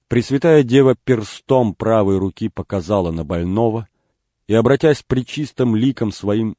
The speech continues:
в ту сторону, где стояли врачи, произнесла: «Что вы трудитесь?» Потом, обратясь опять лицом к старцу Серафиму, произнесла: «Сей от рода моего».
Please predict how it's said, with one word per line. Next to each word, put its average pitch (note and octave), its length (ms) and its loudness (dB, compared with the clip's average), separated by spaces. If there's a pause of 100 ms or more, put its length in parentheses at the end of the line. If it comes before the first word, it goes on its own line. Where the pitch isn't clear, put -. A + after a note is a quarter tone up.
в - 100 -20
ту B2+ 220 -6
сторону, G#2+ 500 -2
где F2 220 -6
стояли F#2+ 440 -4
врачи, F2+ 380 -8
произнесла: F#2+ 800 -8 (800)
«Что - 360 -4
вы C3 140 -2
трудитесь?» D3 800 -8 (840)
Потом, A#2 500 -2 (480)
обратясь G2 540 -2
опять G#2+ 280 -4
лицом G2 380 -6
к - 100 -20
старцу - 520 -8
Серафиму, G2+ 600 -8
произнесла: F2+ 800 -8 (500)
«Сей A#2 540 -2 (300)
от F2+ 180 -6
рода G#2 380 0
моего». D2 500 -10